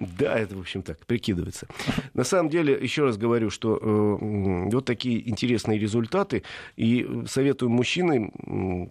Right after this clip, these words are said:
когда будете выбирать автомобиль, вспомнить о том, что хотят женщины, а может быть, послушать еще раз нашу программу,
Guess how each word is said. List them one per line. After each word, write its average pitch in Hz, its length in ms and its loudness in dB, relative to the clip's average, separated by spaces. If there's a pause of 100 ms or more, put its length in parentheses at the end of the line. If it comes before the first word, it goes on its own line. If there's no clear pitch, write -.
когда 107 280 -2
будете 113 220 -2
выбирать 117 360 2
автомобиль, 127 480 0 (180)
вспомнить 120 600 -2
о 98 140 -8
том, 117 260 -2
что 120 280 0
хотят 110 440 -2
женщины, 120 580 0 (220)
а 98 60 -2
может 104 200 0
быть, 107 180 -2
послушать 110 480 -2
еще 104 240 2
раз 101 180 0
нашу 101 200 -2
программу, 113 640 0